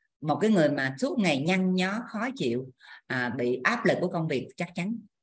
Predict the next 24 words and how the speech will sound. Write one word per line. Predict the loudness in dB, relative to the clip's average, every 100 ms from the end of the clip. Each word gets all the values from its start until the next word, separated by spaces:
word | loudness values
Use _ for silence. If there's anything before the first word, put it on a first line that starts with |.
| -10
sẽ |
không | -8 -6
thể | -4
có | -2
làn | -4 -4
da | -4
đẹp. | -6 -6
Cho | -8
nên | -6
các | -4
bạn | -4
lưu | -4
ý, | -4 -6 -10 -16 _ _ -2
đó | -2 0
cũng | 2
là | 2
một | 0 -2
cái | -4
yếu | -4
tố | -4
rất | -4 -6
quan | -6 -8
trọng | -12 -12 -16 -20 -14 -8
nha. | -8